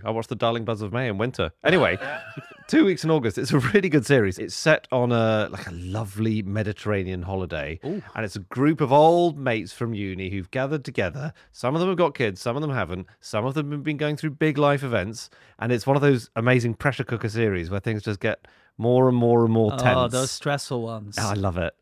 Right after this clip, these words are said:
Speaker 1: I love it.
Speaker 2: I love my comedy, I gotta say. <laughs> Uh, so I've been watching Android, which is Diane Morgan's new thing, and I absolutely love it. But I just, for me, I always, on television, watch everything with someone from Bolton in it.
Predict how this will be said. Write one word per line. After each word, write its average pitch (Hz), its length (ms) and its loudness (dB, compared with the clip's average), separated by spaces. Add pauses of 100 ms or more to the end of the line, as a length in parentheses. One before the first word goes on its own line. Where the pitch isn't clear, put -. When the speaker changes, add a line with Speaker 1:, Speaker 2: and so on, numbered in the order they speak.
(120)
Speaker 1:
I 110 120 2
love 113 200 6
it. 98 260 2
Speaker 2:
I 208 180 4
love 226 180 2
my 196 140 2
comedy, 139 460 0
I 120 120 -2
gotta 127 200 -4
say. 123 500 -6
<laughs> - 40 -20
Uh, 131 300 -2
so 135 360 -4
I've 147 360 -2
been 156 100 -2
watching 147 400 -2
Android, 160 680 0
which - 300 -4
is 147 240 -2
Diane 139 380 -4
Morgan's 139 420 -6
new 143 160 -8
thing, 156 300 -10 (380)
and 131 100 0
I 131 80 4
absolutely 127 320 -4
love 131 120 -4
it. 180 100 -2
But 240 180 0
I 214 140 2
just, - 320 -6 (360)
for - 160 -6
me, 202 280 2
I 156 180 2
always, 147 580 0 (220)
on 131 120 -8
television, 127 500 -6
watch 120 300 -6
everything 123 480 -8
with 113 140 -8
someone 117 300 -8
from 120 160 -14
Bolton 110 400 -10
in 107 80 -12
it. 110 140 -14